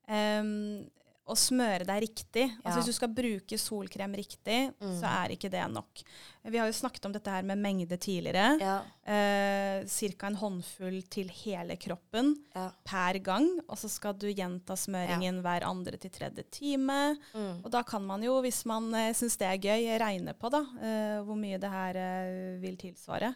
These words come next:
Speaker 2: Ja,
Speaker 1: Men nå
Speaker 2: ikke sant.
Speaker 1: husker ikke jeg akkurat i farta hvor mange milliliter en håndfull er.
Speaker 2: Nei, det vet jeg ikke.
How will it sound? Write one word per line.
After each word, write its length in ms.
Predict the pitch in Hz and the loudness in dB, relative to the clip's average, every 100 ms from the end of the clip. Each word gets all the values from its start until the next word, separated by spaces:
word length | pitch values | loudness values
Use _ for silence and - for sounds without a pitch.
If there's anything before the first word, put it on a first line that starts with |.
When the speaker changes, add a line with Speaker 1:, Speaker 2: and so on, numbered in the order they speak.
| - | -6
Speaker 2:
Ja, 200 | - 185 | -6 -4
Speaker 1:
Men 160 | 185 214 | -2 0
nå 20 | 247 | 0
Speaker 2:
ikke 40 | |
sant. 220 | 190 170 | 0 -2
Speaker 1:
husker 60 | 190 | -4
ikke 140 | 180 | -6
jeg 220 | 196 190 - | -4 -4 -4
akkurat 360 | 185 - 190 202 | -6 -6 -6 -6
i 40 | |
farta 420 | 196 185 - 202 | -6 -10 -4 -4
hvor 160 | 196 196 | -2 -2
mange 240 | 196 185 | -2 0
milliliter 600 | 190 175 170 170 170 - | 0 0 -4 -4 -6 -4
en 100 | 190 | -4
håndfull 400 | 190 190 175 185 | -2 -2 -4 -6
er. 160 | 180 202 - _ _ _ _ 196 | -4 -4 -6 _ _ _ _ -2
Speaker 2:
Nei, 60 | |
det 120 | 202 208 | 0 0
vet 120 | 170 | -2
jeg 120 | 165 | -4
ikke. 180 | 208 240 | -2 -2